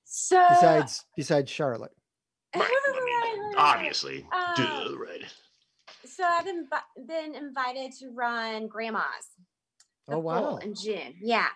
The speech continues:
Speaker 1: So I ran
Speaker 2: Good for
Speaker 1: Grandma's
Speaker 2: you.
Speaker 1: back in two thousand eighteen.
Speaker 3: Mm-hmm.
Speaker 1: Um, so I'm putting Grandma's on my calendar. I'm really excited about that. Um, it's nice. We have a good amount of time to get ready for it.
Speaker 3: Mm-hmm.
Speaker 1: Um, I'm hoping, though, to have, like, some shorter, like, tune-up races between now and then.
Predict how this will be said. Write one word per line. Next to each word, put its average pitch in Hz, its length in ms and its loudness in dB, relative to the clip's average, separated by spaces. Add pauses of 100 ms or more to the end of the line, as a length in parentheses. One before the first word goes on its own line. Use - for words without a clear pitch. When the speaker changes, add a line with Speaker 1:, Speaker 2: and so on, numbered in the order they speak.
Speaker 1:
So - 180 -4
I 269 240 2
ran 392 140 -4
Speaker 2:
Good 330 80 -8
for 247 100 -4
Speaker 1:
Grandma's 269 180 0
Speaker 2:
you. - 60 -2
Speaker 1:
back 254 120 -10
in 247 80 -20
two - 100 -20
thousand 226 340 -4
eighteen. 196 600 -10
Speaker 3:
Mm-hmm. 196 480 -6
Speaker 1:
Um, 190 500 -2 (140)
so 240 100 -2 (120)
I'm 226 300 -4
putting 240 280 -8
Grandma's 226 360 -6
on 226 60 -8
my 220 120 -6
calendar. 208 720 -4
I'm 196 100 -12
really 269 160 -4
excited 247 220 -2
about 208 140 -4
that. 208 200 0 (340)
Um, 240 360 0
it's 269 120 -20
nice. 302 300 -8
We 330 80 -10
have 339 100 -10
a 262 80 -10
good 240 280 -4
amount 226 260 -2
of 214 100 -12
time 202 260 -4
to 220 80 -14
get 208 200 -10
ready 170 220 -6
for 220 260 -2
it. 240 200 4 (220)
Speaker 3:
Mm-hmm. 185 200 -8 (120)
Speaker 1:
Um, 190 300 -4 (100)
I'm 226 100 -4
hoping, 269 560 -2
though, 311 320 4
to 294 100 2
have, 269 400 2
like, 262 200 -8
some 269 160 -10
shorter, 254 680 -4
like, 208 180 -4
tune-up 240 300 -8
races 233 480 -8
between 233 220 -6
now 208 280 2
and 214 140 -2
then. 214 460 -2